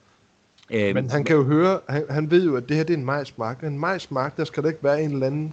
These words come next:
Speaker 2: klovn, der går og æder popcorn.
Speaker 1: Nej.
Speaker 2: Altså.
Speaker 1: Og han, han hører jo faktisk også, at Slag får fat i Billy.
Speaker 2: Ja.
Speaker 1: Ja. Så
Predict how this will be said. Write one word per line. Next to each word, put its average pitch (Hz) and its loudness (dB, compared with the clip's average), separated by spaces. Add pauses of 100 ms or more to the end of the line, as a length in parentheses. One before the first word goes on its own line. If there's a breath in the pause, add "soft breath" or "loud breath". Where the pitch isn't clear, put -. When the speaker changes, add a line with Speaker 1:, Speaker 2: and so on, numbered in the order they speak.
Speaker 2:
klovn, 151 0 (400 soft breath)
der 123 0
går 143 4
og 147 6
æder 131 4
popcorn. 123 -4 (340)
Speaker 1:
Nej. - 2
Speaker 2:
Altså. 113 -2 (540)
Speaker 1:
Og 117 -6
han, 123 -4
han 131 -2
hører 170 0
jo 127 -2
faktisk 127 -4
også, 139 -6
at - -14 (100)
Slag 131 -6
får 113 -10
fat 147 -4
i 127 -2
Billy. 104 -6 (440)
Speaker 2:
Ja. 117 0 (520)
Speaker 1:
Ja. 101 -10 (880)
Så 120 -2